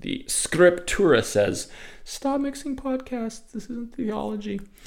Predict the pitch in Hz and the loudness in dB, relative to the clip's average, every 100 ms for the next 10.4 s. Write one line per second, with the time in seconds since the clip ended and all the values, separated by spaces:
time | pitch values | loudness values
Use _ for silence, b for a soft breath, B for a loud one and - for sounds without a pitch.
0 | B B B B B B - - 160 147 | B B B B B B -4 4 8 8
1 | 135 - - - - - - 190 175 175 | 6 2 -10 -20 -20 -20 0 6 6 6
2 | 151 127 123 185 165 135 147 110 104 117 | 6 8 8 8 10 10 10 8 6 6
3 | 104 110 101 - 98 98 - 113 107 117 | 6 4 2 -2 -4 -2 0 0 0 0
4 | 110 107 104 - 101 87 101 - - 98 | 0 2 0 0 -2 2 0 0 -6 -6
5 | - 110 107 - 101 90 - 104 101 101 | -4 -2 -2 0 -4 -4 -6 -4 -2 -2
6 | 104 - 131 135 139 139 131 123 113 101 | -4 6 10 10 10 8 8 8 8 8
7 | 101 98 101 - 113 113 104 110 - 110 | 4 -4 -6 0 2 2 0 -6 0 2
8 | 110 110 98 - 107 104 - 107 101 92 | 4 2 0 0 0 0 -4 -4 -2 -4
9 | - - 107 113 120 120 123 123 101 95 | -8 -12 6 8 10 8 8 8 6 4
10 | 98 95 95 95 | 4 4 2 0